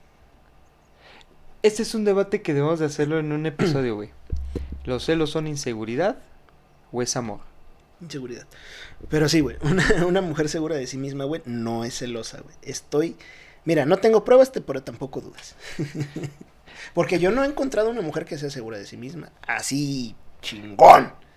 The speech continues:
Speaker 1: ¿Y si, y si fuera naturaleza de la mujer su
Speaker 2: Pues es
Speaker 1: inse-,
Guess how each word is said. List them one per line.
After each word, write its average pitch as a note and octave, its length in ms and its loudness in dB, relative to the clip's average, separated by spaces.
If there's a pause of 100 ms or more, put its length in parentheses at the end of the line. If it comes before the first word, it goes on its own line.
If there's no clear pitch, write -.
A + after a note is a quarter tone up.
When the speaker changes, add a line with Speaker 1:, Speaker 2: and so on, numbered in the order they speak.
(1160)
Speaker 1:
¿Y D#3+ 120 -2
si, - 280 -10 (460)
y D3 120 -4
si D#3+ 120 -4
fuera F3+ 300 4
naturaleza D#3 1300 -2
de C3 80 -4
la C3 120 -6
mujer C3+ 360 -10
su - 100 -12
Speaker 2:
Pues D3+ 180 2
es C3+ 160 -2
Speaker 1:
inse-, - 100 -20